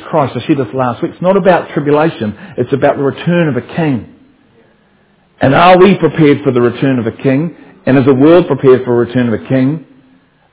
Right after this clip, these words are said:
And are we bringing forth this message 'cause of faith in our hearts that it's true and it's real and it's going to happen? Is it a conviction?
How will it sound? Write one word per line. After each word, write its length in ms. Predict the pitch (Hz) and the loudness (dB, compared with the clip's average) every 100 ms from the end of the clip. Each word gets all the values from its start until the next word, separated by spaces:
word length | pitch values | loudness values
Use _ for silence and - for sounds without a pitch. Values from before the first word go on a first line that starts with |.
| - | -6
And 140 | 131 | 0
are 80 | 127 | 2
we 260 | 135 131 - - - _ _ _ _ _ _ _ _ _ _ | 4 2 -2 -12 -20 _ _ _ _ _ _ _ _ _ _
bringing 480 | 139 160 170 151 131 - | 2 4 4 2 -2 0
forth 260 | 147 131 - | 0 0 -4
this 180 | 127 | -6
message 520 | 131 139 123 120 107 - - _ _ _ _ _ _ _ _ _ | -4 -4 -4 -6 -6 -10 -20 _ _ _ _ _ _ _ _ _
'cause 240 | - 123 113 | -4 -2 -2
of 100 | 117 - | -6 -8
faith 340 | - 139 123 123 | -4 -2 -2 -2
in 120 | 123 | -2
our 200 | 127 131 | -2 -4
hearts 500 | 117 143 139 117 - - | -6 -4 -2 -2 -8 -10
that 120 | 113 | -6
it's 180 | 107 107 - - - | -6 -10 -18 -18 -4
true 380 | 139 117 87 - - - | 0 0 -2 -14 -20 -6
and 160 | 120 110 | -4 -2
it's 160 | 101 | -6
real 500 | 104 123 139 120 92 - - - | -4 2 4 2 0 -8 -20 -8
and 160 | 117 | -6
it's 140 | 110 - | -6 -4
going 480 | 123 120 120 117 - - - | -4 -2 -2 -2 -6 -18 -4
to 80 | 107 | -4
happen? 420 | 117 113 98 85 - - _ - | -2 -4 -6 -12 -18 -20 _ 2
Is 160 | 151 151 | 4 4
it 120 | 165 | 4
a 100 | 151 151 - | 4 2 -2
conviction? 920 | 143 127 110 165 - - 127 120 | -2 -2 0 0 0 -6 -2 -2